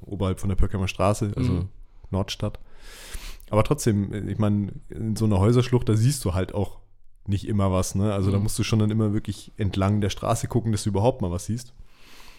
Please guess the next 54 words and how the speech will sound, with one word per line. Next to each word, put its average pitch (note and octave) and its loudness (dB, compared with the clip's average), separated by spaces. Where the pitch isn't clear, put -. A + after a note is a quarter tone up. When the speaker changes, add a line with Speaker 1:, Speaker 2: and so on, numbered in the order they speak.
Speaker 1:
Aber G#2 2
trotzdem, C#3+ 0
er C3 -2
war A#2+ 0
halt C3+ 0
die C3 -4
ganze C#3 0
Zeit, - -2
wollte A#2+ 2
die C#3+ -2
ganze D3+ 4
Zeit C#3+ 2
ans C3+ 0
Fenster, C3+ 2
wollte A2+ 4
die A#2+ -2
ganze C#3 2
Zeit B2+ 0
rausgucken. A2 0
Und A2 2
dann B2+ 8
denk C#3 4
ich C3+ -6
mir B2+ 4
halt B2 2
so, - -6
ich C3+ -2
hatte C#3+ 0
jetzt - 0
nicht D#3 4
den C#3+ 4
Eindruck, D3 4
ich C3 -2
hab A#2+ 6
jetzt, A#2+ 0
äh, A#2 2
seine A#2 4
Eltern, A#2 6
die G#2+ 4
waren A2 6
nur A2 2
kurz - 2
da, A2+ 2
wir A2 2
sind A#2 4
ein G#2+ 2
bisschen G#2+ -2
später C3 6
gekommen, B2 2
die G#2 0
waren A2 4
schon G#2 -2
da B2+ 0
Speaker 2:
Mhm. B2 -10